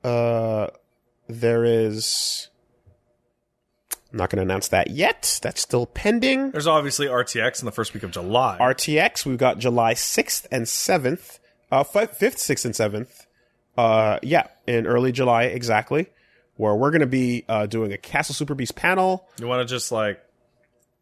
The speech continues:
Speaker 2: fucking wing it?
Speaker 1: Yeah.
Speaker 2: <laughs>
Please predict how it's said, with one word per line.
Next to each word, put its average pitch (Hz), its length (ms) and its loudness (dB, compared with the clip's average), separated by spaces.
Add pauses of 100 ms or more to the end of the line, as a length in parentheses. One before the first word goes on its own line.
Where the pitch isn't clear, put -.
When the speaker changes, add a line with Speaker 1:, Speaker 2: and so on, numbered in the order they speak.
(880)
Speaker 2:
fucking 101 680 -10
wing 107 200 -6
it? 113 200 -10 (840)
Speaker 1:
Yeah. 160 460 4 (300)
Speaker 2:
<laughs> - 100 -8